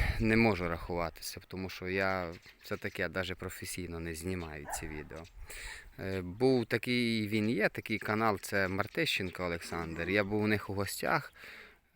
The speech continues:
Е, є вони там, вони кейса мають, М Т З, колись мали дж-, класа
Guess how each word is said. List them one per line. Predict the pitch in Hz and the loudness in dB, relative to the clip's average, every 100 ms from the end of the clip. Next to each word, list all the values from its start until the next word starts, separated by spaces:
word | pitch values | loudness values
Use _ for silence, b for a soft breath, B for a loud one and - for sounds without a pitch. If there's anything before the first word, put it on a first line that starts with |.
| 92 | -10
Е, | 92 92 90 90 90 87 87 | -6 -4 -2 -2 0 0 -2
є | 92 92 101 107 | -4 -2 6 8
вони | 95 92 | 8 4
там, | 90 92 90 | 0 -2 -2
вони | 87 90 | -2 -4
кейса | - - 165 - 131 | -4 -2 -2 -2 0
мають, | 113 104 95 - | 4 4 4 0
М | 90 | -6
Т | - 92 | -6 -4
З, | 120 147 | -2 -2
колись | - 90 87 - - | -2 -4 -4 -4 -6
мали | 92 90 87 87 | -4 -2 0 -2
дж-, | 82 92 92 90 87 85 85 - - | -4 -4 -2 0 0 0 -2 -8 -6
класа | - 127 143 - 123 113 104 | 4 6 6 4 2 4 4